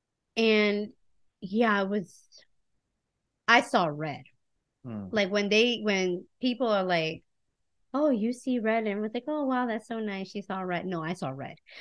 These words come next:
Speaker 1: Like, my blood was boiling. Like, I was hot.
Speaker 2: Yeah.
Speaker 1: Like, I was flushed. I was, I felt so insulted. And I was like, "You know what? I think it's time to hang up.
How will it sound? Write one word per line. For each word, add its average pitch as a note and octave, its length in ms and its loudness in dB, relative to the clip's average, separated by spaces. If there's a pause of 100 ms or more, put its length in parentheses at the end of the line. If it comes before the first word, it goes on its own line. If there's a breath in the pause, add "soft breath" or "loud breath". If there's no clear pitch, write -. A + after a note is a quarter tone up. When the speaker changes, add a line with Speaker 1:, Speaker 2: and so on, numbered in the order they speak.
Speaker 1:
Like, G#3 180 4
my G#3+ 200 6
blood G#3 460 4 (280 soft breath)
was G#3 160 0
boiling. G#3 720 6 (220 loud breath)
Like, F3 180 -2
I G#3 120 8
was E3 180 -2
hot. F3 460 0 (160)
Speaker 2:
Yeah. G3+ 180 -6
Speaker 1:
Like, F#3+ 140 -2
I F#3+ 80 2
was - 220 -6 (120)
flushed. G3+ 500 2
I A#3 140 6
was, G3+ 260 -2
I F#3 180 -2
felt G3 240 2
so A3+ 180 2
insulted. G#3 840 -2 (300)
And G#3 140 -2
I F#3+ 160 2
was G#3+ 200 2
like, F#3 320 2
"You A#3 80 -2
know C4 100 -2
what? C#4 300 0 (400)
I G3+ 80 -8
think A3+ 180 -4
it's C#4 120 -10
time B3+ 240 -2
to D4 80 -2
hang C#4 240 -4
up. F#3 200 -2